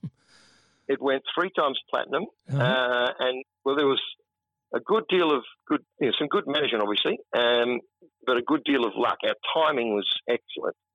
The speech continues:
Speaker 1: Right.
Speaker 2: Now, when I say we were overnight sensations, we, our fifth gig was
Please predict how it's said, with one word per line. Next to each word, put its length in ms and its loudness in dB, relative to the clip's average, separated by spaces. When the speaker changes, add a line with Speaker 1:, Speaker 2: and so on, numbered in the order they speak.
Speaker 1:
Right. 120 -4
Speaker 2:
Now, 80 4
when 120 4
I 100 2
say 160 4
we 200 0
were 100 0
overnight 340 2
sensations, 680 -2
we, 580 2
our 160 2
fifth 140 0
gig 240 0
was 240 0